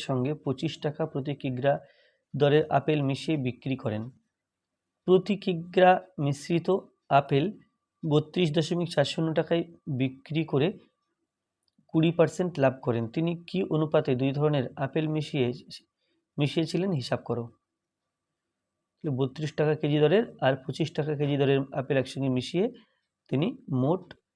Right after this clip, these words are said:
মোটের উপরে বত্রিশ টাকা চল্লিশ পয়সা কেজি দরে বিক্রি করছেন।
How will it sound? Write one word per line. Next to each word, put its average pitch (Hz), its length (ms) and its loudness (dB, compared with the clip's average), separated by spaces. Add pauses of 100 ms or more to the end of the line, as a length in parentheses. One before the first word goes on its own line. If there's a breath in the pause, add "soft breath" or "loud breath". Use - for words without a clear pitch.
(520)
মোটের 143 300 0
উপরে 160 160 0 (160)
বত্রিশ 135 420 -2
টাকা 160 220 -2
চল্লিশ 139 280 0 (100)
পয়সা 139 280 -2 (500)
কেজি 131 300 2
দরে 139 140 2 (100)
বিক্রি 117 300 -2
করছেন। 117 280 -6